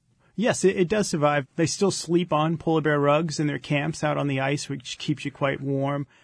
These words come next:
They still utilize the meat as far as eating it, and they even, uh, utilize the animal's claws and what have you for artwork,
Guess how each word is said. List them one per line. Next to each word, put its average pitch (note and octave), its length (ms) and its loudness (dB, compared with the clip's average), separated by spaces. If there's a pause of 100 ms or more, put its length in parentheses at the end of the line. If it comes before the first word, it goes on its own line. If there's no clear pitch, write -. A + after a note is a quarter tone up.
(160)
They D#3 80 2
still F3 260 2
utilize D3 600 0
the D3+ 140 0
meat D#3 440 0
as C#3+ 120 -6
far C#3+ 200 2
as C3+ 160 -2
eating D#3+ 280 2
it, E3 260 0
and D3 200 0
they C#3+ 100 2
even, D3+ 360 0
uh, C3+ 300 0
utilize D3 580 2
the C#3 220 0
animal's C#3+ 340 -2
claws C#3+ 380 0
and C3+ 60 -4
what B2 100 -6
have C3 180 -2
you B2+ 80 -4
for C3+ 180 -8
artwork, C#3 580 -4